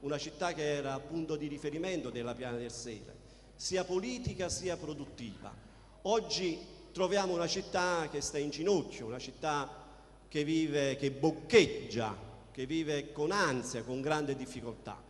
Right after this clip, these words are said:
Mi sento di dire al sindaco, giustamente lui dice: "Io inizio il mio mandato da stasera", mi sento di dire al sindaco, e lo dico a prescindere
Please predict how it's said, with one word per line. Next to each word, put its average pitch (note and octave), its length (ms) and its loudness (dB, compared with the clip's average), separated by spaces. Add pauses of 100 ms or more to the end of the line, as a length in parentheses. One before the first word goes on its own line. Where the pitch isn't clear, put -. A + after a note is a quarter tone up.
(520)
Mi D#3 60 -4
sento A3+ 300 6
di G3 100 2
dire G3 200 4
al E3+ 100 6
sindaco, D3+ 640 0
giustamente C3 560 -2
lui C3+ 180 -6
dice: C#3 300 -4
"Io C3 380 -4 (540)
inizio D3 600 0
il C#3 80 -2
mio D3 260 0
mandato C3+ 600 -4
da A#2+ 100 -10
stasera", A#2 600 -6 (880)
mi E3+ 100 -8
sento G#3 280 4
di E3+ 100 2
dire D3 240 0
al C#3 140 2
sindaco, C3 500 0
e B2 60 -4
lo C3+ 120 -2
dico C#3 880 0
a B2+ 100 -2
prescindere A#2+ 1200 0